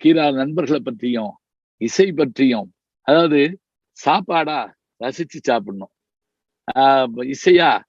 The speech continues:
ரசிச்சு கேட்கணும், எழுத்தா ரசிச்சு இது பண்ணணும். மனித வாழ்க்கை ரசனை கொண்டது தானேங்க. அது, அதைத்தான் முக்கியமா சொன்னாங்க. இன்னொன்னையும் நல்லா சொன்னாங்க, அவங்களுடைய துணைவியார் வாய்த்தது,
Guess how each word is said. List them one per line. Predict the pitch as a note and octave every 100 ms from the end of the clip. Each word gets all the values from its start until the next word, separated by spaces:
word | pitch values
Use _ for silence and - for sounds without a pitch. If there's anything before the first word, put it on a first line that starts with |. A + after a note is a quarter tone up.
| _ A2+
ரசிச்சு | C3+ F3+ - D3+
கேட்கணும், | C3 A2 A2 F#2 _ _ _ _ _ -
எழுத்தா | D3 F#3 F3
ரசிச்சு | D#3 B2+ B2+ G#3 D#3
இது | E3+ A#2+
பண்ணணும். | A2+ G#2+ _ _ _ _
மனித | G#2+ C3+ G3 G#3+
வாழ்க்கை | G#3+ D#3+ C#3+ D3+ D3 D#3+
ரசனை | B2+ - F3+ F3+
கொண்டது | C#3+ C3+ B2+ A#2+
தானேங்க. | A2+ G#2+ F#2+ E2+ _ _ _
அது, | - G#2 A#2
அதைத்தான் | A2+ C3 B2+ E3+
முக்கியமா | C3+ - C#3 B2 A#2+
சொன்னாங்க. | A2 G2+ F#2+ _ _ _ _ _ A#2
இன்னொன்னையும் | C3 D#3+ E3 E3+ D#3+
நல்லா | C#3 C#3 C3+
சொன்னாங்க, | A#2 B2 A#2+ A#2+ A#2+
அவங்களுடைய | A#2 G#2
துணைவியார் | F2 C#3+ E3 D#3+ D3+ B2
வாய்த்தது, | A#2+ G#2+ A2